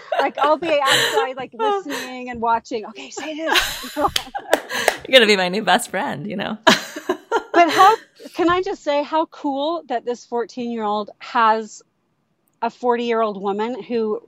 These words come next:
Speaker 1: cares about her this much, that doesn't
Speaker 2: Mm-hmm.
Speaker 1: just go, "Oh, I hate teenagers. They're so stupid."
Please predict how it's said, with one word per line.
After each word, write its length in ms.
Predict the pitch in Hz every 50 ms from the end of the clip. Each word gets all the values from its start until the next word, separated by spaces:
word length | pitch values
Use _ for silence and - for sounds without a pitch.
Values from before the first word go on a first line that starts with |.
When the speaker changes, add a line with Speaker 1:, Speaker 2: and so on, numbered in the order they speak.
| _ _ _
Speaker 1:
cares 460 | - - - 202 196 202 208 220 202
about 300 | 214 214 220 214 202 214
her 160 | - 247 247
this 240 | 240 277 269 - -
much, 440 | 277 285 311 330 - - - - - _ _ _ _ _ _ _ _ _ _ _ _
that 160 | - 226 226
doesn't 220 | 233 233 226 220 220
Speaker 2:
Mm-hmm. 80 | 208
Speaker 1:
just 120 | 208 208 -
go, 160 | 208 196 196 -
"Oh, 220 | 202 208 202 196
I 120 | 190 196 196
hate 180 | 196 185 -
teenagers. 600 | - 208 202 202 202 202 202 175 196 196 190 175
They're 80 | 180 175
so 160 | - - 185
stupid." 580 | 180 - - - 190 185 - 214 220 233 226